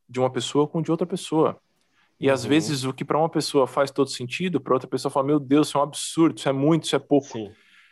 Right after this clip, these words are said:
Speaker 1: Mas
Speaker 2: Uhum.
Speaker 1: o simples fato de você questionar esses referenciais já leva uma reflexão, que na minha opinião é muito boa.
Speaker 2: Uhum.
Speaker 1: Como é que a gente
Speaker 2: Uhum.
Speaker 1: faz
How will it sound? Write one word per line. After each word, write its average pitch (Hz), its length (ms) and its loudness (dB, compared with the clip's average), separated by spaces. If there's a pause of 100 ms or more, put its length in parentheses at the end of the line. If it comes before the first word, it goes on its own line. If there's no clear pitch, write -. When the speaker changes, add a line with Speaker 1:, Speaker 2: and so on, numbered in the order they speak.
(120)
Speaker 1:
Mas 123 300 -2
Speaker 2:
Uhum. 95 100 -10
Speaker 1:
o 131 60 -4
simples 165 320 -2
fato 143 240 -2
de 131 80 -10
você 135 260 -2
questionar 143 760 0
esses - 200 -6
referenciais 127 1000 -4
já 127 200 0
leva 123 260 4
uma 127 80 -2
reflexão, 123 580 -4
que - 100 -20
na 131 60 -8
minha 143 80 4
opinião 139 220 0
é - 40 2
muito 143 160 -6
boa. 113 300 2 (600)
Speaker 2:
Uhum. 113 300 -10
Speaker 1:
Como 180 160 0
é 196 60 0
que 190 80 -4
a 208 40 0
gente 190 220 0
Speaker 2:
Uhum. - 60 -12
Speaker 1:
faz - 640 -2